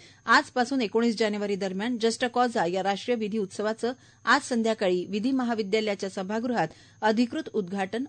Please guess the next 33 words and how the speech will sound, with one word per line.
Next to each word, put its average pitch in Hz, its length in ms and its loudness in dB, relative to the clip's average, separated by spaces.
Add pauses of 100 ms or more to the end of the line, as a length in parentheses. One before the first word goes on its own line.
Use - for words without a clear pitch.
मुंबई 233 300 4
उच्च 254 200 -4
न्यायालयाचे 220 500 0
नागपूर 233 400 -4
खंडपीठाचे 208 520 -4
वरिष्ठ 202 340 -4
प्रशासकीय 202 560 -4
न्यायमूर्ती 202 500 -2 (340)
नितीन 254 320 2
सांबरे 214 520 2
यांच्या 208 360 0
हस्ते 226 280 -4
होणार 170 260 2
आहे. - 260 -6 (160)
संत 320 260 2
गाडगेबाबा 240 520 4
अमरावती 233 420 2
विद्यापीठाद्वारे 226 800 0
घेण्यात 208 340 -2
आलेल्या 214 360 0
उन्हाळी 208 360 -2
दोन 214 220 2
हजार 202 200 0
चोवीसच्या 208 440 -2
परीक्षेत 196 400 -4
विद्यापीठाच्या 202 640 -2 (360)
मानसशास्त्र 269 720 0
विभागातील 220 560 -2
दोन 240 220 4
विद्यार्थिनी 185 580 -2
प्रिया 208 360 2
वानखेडेला 196 580 -2
प्रथम 190 340 -2